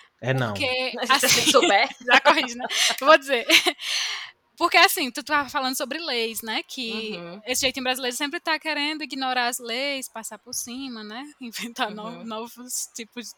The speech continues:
Speaker 2: no-, novas formas de agir. Mas aí eu fiquei pensando, né? Existem pontos em que as leis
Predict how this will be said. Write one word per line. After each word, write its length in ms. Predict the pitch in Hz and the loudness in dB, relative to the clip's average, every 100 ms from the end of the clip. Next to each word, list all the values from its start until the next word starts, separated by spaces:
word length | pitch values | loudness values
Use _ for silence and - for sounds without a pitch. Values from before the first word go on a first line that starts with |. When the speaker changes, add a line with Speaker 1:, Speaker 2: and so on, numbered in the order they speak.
| - | -14
Speaker 2:
no-, 160 | 214 - | -14 -2
novas 260 | 247 247 | -2 0
formas 260 | 302 262 254 | -4 -2 -2
de 80 | 240 | 0
agir. 560 | 233 262 220 214 269 - - - - - - _ | 0 -2 -6 -8 -10 -12 -20 -16 -14 -14 -16 _
Mas 260 | 277 302 | 4 6
aí 180 | 330 320 | 6 6
eu 80 | 330 | 4
fiquei 180 | - 339 | 0 -4
pensando, 520 | 359 - 285 214 196 | -2 -2 -4 -6 -10
né? 220 | 214 - 269 | -10 -8 -4
Existem 440 | 370 427 - 539 494 _ - | -2 0 -2 -4 -10 _ -6
pontos 520 | 285 392 480 - 226 | -6 -6 -10 -10 -10
em 120 | 269 | -8
que 140 | 269 349 | -4 -2
as 200 | 370 349 | -2 -2
leis 680 | 320 359 523 - - - | -6 -6 -6 -4 -2 -4